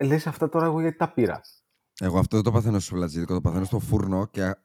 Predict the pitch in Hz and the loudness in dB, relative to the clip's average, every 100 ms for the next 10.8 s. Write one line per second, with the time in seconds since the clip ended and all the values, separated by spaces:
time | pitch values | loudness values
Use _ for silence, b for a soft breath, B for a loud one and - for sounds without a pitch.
0 | _ 92 92 87 87 85 - _ _ _ | _ -4 -2 -2 -4 -6 -12 _ _ _
1 | _ 107 - 104 110 117 127 113 95 - | _ -8 -2 0 2 0 -2 -2 -4 -2
2 | 120 113 131 113 113 110 92 107 - 104 | -2 -2 -4 -6 -2 -2 -2 -8 -12 -8
3 | 104 - _ _ _ _ _ _ _ _ | -8 -10 _ _ _ _ _ _ _ _
4 | 120 - 120 110 120 135 110 90 - 87 | -4 2 4 8 10 10 6 0 -4 -4
5 | 92 - _ - 139 135 95 _ _ - | -6 -12 _ -10 -6 -6 -8 _ _ -2
6 | 110 101 - _ _ _ _ - 107 127 | 0 0 -4 _ _ _ _ -10 -8 -6
7 | - 123 110 117 117 120 117 120 101 92 | -4 -4 -4 -6 -4 -6 -6 -8 -8 -6
8 | 104 107 113 113 123 98 113 104 98 104 | -6 -6 -8 -8 -8 -8 -6 -6 -4 -6
9 | - 113 98 90 87 98 107 107 98 95 | -8 -10 -8 -8 -6 -8 -10 -12 -10 -8
10 | 87 87 - 104 87 85 92 117 | -8 -8 -10 -12 -12 -10 -10 -12